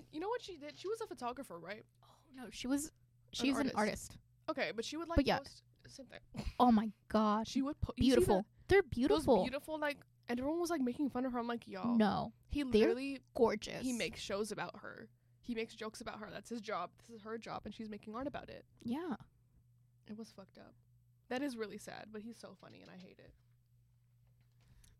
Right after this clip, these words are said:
Speaker 2: Mm, I don't know. I didn't really love his jokes or whatever.
Speaker 1: Go
Speaker 2: I
Speaker 1: ahead.
Speaker 2: did watch, like, a Dave Chappelle special, though, just because, like, I don't remember one of the guys that I was talking to was really into it. I don't remember which one it was.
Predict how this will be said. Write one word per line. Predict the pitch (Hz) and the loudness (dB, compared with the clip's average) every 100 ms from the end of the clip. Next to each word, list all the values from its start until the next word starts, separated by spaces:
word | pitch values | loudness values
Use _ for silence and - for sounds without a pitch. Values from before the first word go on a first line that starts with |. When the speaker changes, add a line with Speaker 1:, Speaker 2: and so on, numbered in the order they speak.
| 269 | -8
Speaker 2:
Mm, | 254 254 254 262 - - | -4 -2 -2 -4 -14 -4
I | 262 | 0
don't | 233 | 2
know. | 226 220 - - | 2 0 -6 -6
I | 262 | -2
didn't | 294 | 0
really | 302 294 | 0 0
love | 214 220 - - _ _ - | 0 -4 -8 -14 _ _ -8
his | 254 - | -6 -4
jokes | 247 240 277 | -6 -8 -10
or | |
whatever. | 247 240 240 247 233 - _ - - _ _ - - - - - - _ | -14 -12 -6 -4 -6 -10 _ -20 -20 _ _ -20 -20 -20 -20 -20 -20 _
Speaker 1:
Go | 247 233 | -4 2
Speaker 2:
I | |
Speaker 1:
ahead. | 294 | 4
Speaker 2:
did | 320 403 | 6 6
watch, | 254 196 254 | 6 4 2
like, | 349 349 | 0 0
a | |
Dave | 254 220 233 | 0 0 0
Chappelle | - 254 - 190 214 | 0 -2 0 0 0
special, | - - - - 262 | -4 -8 -6 -4 -2
though, | 269 285 294 - _ - | 0 0 -4 -8 _ -6
just | 240 | -4
because, | 285 294 302 | -4 -2 -2
like, | 294 254 - - | 0 -2 -4 -8
I | 240 | -8
don't | 311 466 | -8 -8
remember | 311 320 226 | -6 -4 -2
one | 214 | -2
of | 359 | -2
the | 392 | -2
guys | 214 190 | 0 0
that | 240 | 0
I | - | -2
was | 220 | -4
talking | 196 185 208 | -4 -2 -2
to | 262 | -2
was | 247 | -2
really | 196 190 185 | 0 -2 -2
into | 214 - | -4 -4
it. | - | -4
I | |
don't | 226 | -6
remember | 302 302 220 | -8 -6 -4
which | - - | -4 -6
one | 190 | -6
it | 190 | -4
was. | - 175 160 147 | -2 -2 -2 -8